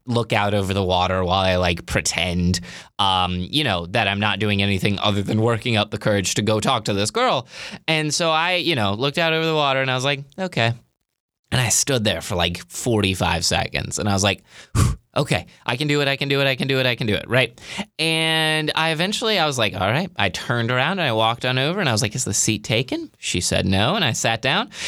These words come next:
and we started talking, and, you know, I don't, uh, I, we'll call her Jenna, right? And I'm not gonna air a lot of, you know, personal details about her,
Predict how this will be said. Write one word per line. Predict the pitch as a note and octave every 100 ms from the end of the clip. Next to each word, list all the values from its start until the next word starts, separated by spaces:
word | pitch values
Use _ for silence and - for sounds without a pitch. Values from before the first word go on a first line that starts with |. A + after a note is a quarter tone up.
| -
and | G#3
we | A#3
started | - A#3+ A#3
talking, | D3+ C3+ C3 D3+ C#3+ C3+
and, | B2
you | C3
know, | F#3+ B2+ A#2 - -
I | G#3+
don't, | A3+ F#3
uh, | D#3 C3+ -
I, | E3+
we'll | D#3+ F3 A#3+
call | - E3 F3+
her | F3+ D3+
Jenna, | A2 - G2+ A2+ B2 C3+ _ _ _ -
right? | A2 A2+ A#2+ - - -
And | -
I'm | F#3
not | G3+
gonna | F#3
air | D3+ C#3 C3
a |
lot | A2+ G#2+ A2 A2
of, | G#2+ G2+
you | A#2
know, | F#2
personal | E2+ A#2 G#2+ G#2+
details | F#2+ G2 F#2 F2+ F#2
about | F2+ E2+ -
her, | - F#3 G3